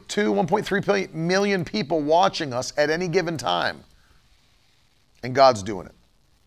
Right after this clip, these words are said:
God's doing it. And so I'm just blown away. I'm blown away. And you're a part of that as you sow.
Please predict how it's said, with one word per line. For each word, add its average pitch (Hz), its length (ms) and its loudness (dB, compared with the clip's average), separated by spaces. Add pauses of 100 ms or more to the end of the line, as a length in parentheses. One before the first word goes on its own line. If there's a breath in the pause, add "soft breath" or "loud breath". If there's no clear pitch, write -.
(220)
God's 127 320 6
doing 87 220 -6
it. - 60 -20 (460 soft breath)
And 143 140 0
so 143 320 2
I'm 160 140 2
just 160 180 -2
blown 165 240 0
away. 160 340 -2 (520)
I'm 131 120 -4
blown 160 220 2
away. 160 200 0
And 147 120 -2
you're 220 160 4
a 262 60 6
part 277 320 4
of 151 80 0
that 107 160 4
as 101 180 -4
you 113 60 -8
sow. 113 360 -4